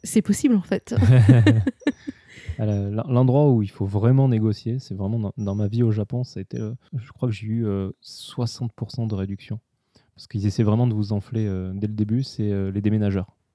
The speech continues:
Speaker 1: Ah, oui.
Speaker 2: Quand tu veux déménager,
Speaker 1: Oui.
Speaker 2: il faut jamais accepter le prix, euh, qui vient
Speaker 1: Le
Speaker 2: parce
Speaker 1: prix de
Speaker 2: que
Speaker 1: base, oui.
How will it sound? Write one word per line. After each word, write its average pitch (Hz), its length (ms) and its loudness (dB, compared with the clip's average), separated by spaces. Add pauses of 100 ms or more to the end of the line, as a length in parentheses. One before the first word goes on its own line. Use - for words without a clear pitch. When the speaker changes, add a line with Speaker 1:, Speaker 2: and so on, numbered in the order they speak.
(140)
Speaker 1:
Ah, 220 180 4 (420)
oui. - 380 -4
Speaker 2:
Quand 110 120 -2
tu 113 120 2
veux 113 100 8
déménager, 120 600 6
Speaker 1:
Oui. 208 120 6
Speaker 2:
il 196 60 2
faut 120 120 4
jamais 131 180 6
accepter 127 360 2
le 123 120 6
prix, 127 320 4
euh, 104 300 2
qui 110 180 -2
vient 123 180 2
Speaker 1:
Le 220 80 2
Speaker 2:
parce 208 120 4
Speaker 1:
prix - 140 -2
de 208 40 4
Speaker 2:
que 202 60 4
Speaker 1:
base, 196 280 2
oui. 190 260 0